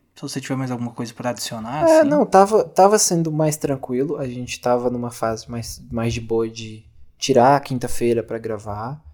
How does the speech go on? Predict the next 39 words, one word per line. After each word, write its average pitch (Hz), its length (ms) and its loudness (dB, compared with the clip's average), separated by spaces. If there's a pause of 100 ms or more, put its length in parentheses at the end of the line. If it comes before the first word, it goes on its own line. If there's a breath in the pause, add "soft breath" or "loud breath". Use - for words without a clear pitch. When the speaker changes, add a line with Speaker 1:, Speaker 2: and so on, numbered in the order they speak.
(420)
Speaker 2:
O 135 60 -8
Augusto 117 300 -6
tava 120 300 2
mais 117 180 -4
tranquilo 117 400 -8
pra 107 180 -2
editar 107 460 -4
no 107 120 -4
final - 200 -12
de - 100 -12
semana 113 440 -8
e 104 40 -14
tal. 113 380 -8 (240)
Mas 139 380 2
a 160 40 4
gente 156 220 -2
sabia 151 260 2
da 151 100 2
consequência 151 680 -4
que 175 160 -8
uma 160 180 0
hora 139 240 0
o 165 60 2
tempo 147 420 -4
não 170 180 -2
ia 156 180 0
ajudar. 151 420 0 (240)
Uma 113 200 -8
hora 113 440 0 (540 soft breath)
poderia 110 380 2
acontecer 113 520 -6
de - 120 -14
ter 123 120 -6
um 113 100 -4
corre 113 280 0
a 107 60 -6
mais 107 180 -8
pra - 140 -20
fazer, 143 800 -2